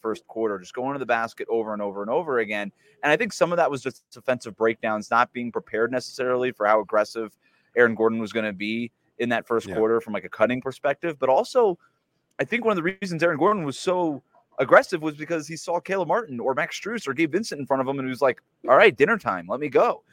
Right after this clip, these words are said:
Speaker 1: And I, I, I just, again, I, I, I keep going back to that. Just felt like the Heat were on their heels because the Nuggets kept knocking them back onto their heels.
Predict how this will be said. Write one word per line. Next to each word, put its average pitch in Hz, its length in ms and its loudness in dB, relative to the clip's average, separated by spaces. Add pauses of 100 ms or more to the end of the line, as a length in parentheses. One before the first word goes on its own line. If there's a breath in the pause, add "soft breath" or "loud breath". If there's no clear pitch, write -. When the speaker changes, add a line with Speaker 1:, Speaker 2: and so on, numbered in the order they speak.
(240 soft breath)
Speaker 1:
And 139 400 0 (140)
I, 135 140 -2 (500)
I, 147 160 2
I 143 100 4
just, 135 440 -8 (360)
again, 147 300 2
I, 117 100 0 (100)
I, 123 200 2
I 117 60 0
keep - 180 -16
going 151 180 0
back 139 160 -6
to 151 60 -16
that. 110 160 -2
Just 120 160 -16
felt 147 100 -6
like 135 200 -2 (260)
the 120 100 -10
Heat 175 240 -12
were 147 160 4
on 151 140 0
their 131 140 -4
heels 131 500 -2
because 120 340 -8
the 120 80 -8
Nuggets 139 280 -4
kept - 160 -12
knocking 131 340 -2
them 120 100 -6
back 131 280 -2
onto 175 280 -4
their 82 140 -10
heels. 71 400 -20